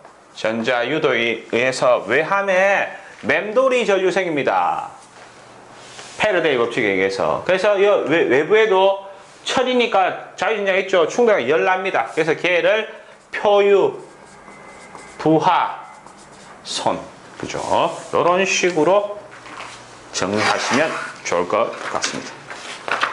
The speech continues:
삼십 번 봅시다.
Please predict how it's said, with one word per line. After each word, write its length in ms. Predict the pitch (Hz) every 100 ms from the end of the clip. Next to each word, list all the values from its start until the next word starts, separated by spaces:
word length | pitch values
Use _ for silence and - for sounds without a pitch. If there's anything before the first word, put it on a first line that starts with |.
| - - - - - - - - - -
삼십 500 | - - 202 190 160
번 180 | 143 107
봅시다. 520 | 78 - - - -